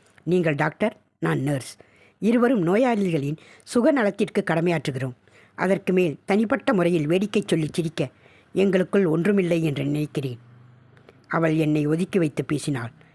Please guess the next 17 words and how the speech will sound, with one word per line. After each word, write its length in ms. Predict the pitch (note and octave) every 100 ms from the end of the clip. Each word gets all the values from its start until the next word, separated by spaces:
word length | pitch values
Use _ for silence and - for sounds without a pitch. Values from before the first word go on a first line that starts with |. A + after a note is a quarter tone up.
| _ - - _
எனக்கு 300 | - G#3 G#3
ஆத்திரம் 340 | F#3+ - C#4+ F3
வந்தது. 340 | E3+ D3 C3 - _ _ _ _ _
அவளிடம் 460 | - A#3+ C4 D#4 C#4
நான் 240 | G#3 F3
மண்டியிட 400 | F#3 A#3+ A3 F#3
தயாராயில்லை. 640 | D#3+ E3 E3 D#3+ C3+ B2+ - _ _ _ _ _
கோபத்தில் 500 | F#3 F3+ F3 - B2 - _ -
கையில் 320 | G#3 B3+ C#4
வைத்திருந்த 440 | F#3+ - E3 D#3+
ஏதோ 280 | D#3+ F#3+ B3+
ஒரு 140 | A3
ரிப்போர்ட்டை 460 | E3 - G3 E3 C#3+ - - -
அவளுக்கு 360 | G#3+ A#3+ -
முன்னால் 320 | G3+ G#3+ C4+
எறிந்துவிட்டு 460 | G3+ F#3+ A3 G3+ E3
வந்தேன். 360 | D3 C3+ A#2